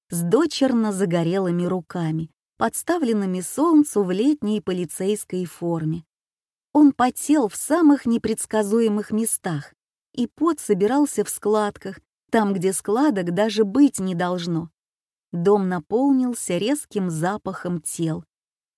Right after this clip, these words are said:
«Я тут подумала», — сказала я, как будто вскользь. «Хочешь, съездим кое-куда?»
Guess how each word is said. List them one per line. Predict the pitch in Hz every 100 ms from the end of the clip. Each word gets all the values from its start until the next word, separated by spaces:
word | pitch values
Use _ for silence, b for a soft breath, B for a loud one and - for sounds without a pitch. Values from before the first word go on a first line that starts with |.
| _ _ _ _ _ -
«Я | 208 240
тут | 240 240 -
подумала», — | - 233 214 294 294 196 170 165 160
сказала | - 196 180 202 190
я, | 185 185 202 190 -
как | 190 175
будто | 196 - 220
вскользь. | - - 190 156 - - _ _ _ _ _
«Хочешь, | 381 392 233 196
съездим | - 226 262 214 156 165
кое-куда?» | 156 185 165 - 226 185 147